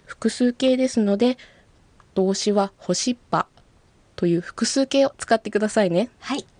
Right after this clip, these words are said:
Speaker 1: そして、足。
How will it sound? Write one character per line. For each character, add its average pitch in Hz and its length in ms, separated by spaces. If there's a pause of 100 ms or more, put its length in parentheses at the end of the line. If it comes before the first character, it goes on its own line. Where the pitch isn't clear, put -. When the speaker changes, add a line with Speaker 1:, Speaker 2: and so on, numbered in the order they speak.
(1120)
Speaker 1:
そ 214 160
し - 80
て、 240 280 (260)
足。 - 360